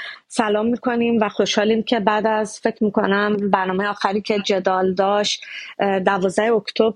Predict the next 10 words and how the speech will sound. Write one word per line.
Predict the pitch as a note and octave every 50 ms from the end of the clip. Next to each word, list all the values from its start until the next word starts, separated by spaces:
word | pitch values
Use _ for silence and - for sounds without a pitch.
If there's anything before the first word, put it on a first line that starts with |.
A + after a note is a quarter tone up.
| -
بود، | - B3 A#3+ G3 A3
یعنی | G#3+ G3 G3 G3+
بعد | F#3+ G3+ G3+ G3 G#3
از | G#3 - - -
حدود | G#3 F#3+ F#3+ G3+ G3+ G3
هشت | G#3+ G#3+ G#3 - - G#3 A3+ A3+ - - - - - G#3+
ماه | A3 A3 G#3+ G#3 G#3 G#3+ G#3+ G#3 G3+ - - - - - - - -
ما | G#3 G3+ G3+
دوباره | G3 G#3 F#3+ F3+ F#3 F3+ F3+ F#3+ F#3+
به | F#3+ F#3 G3 G3 G3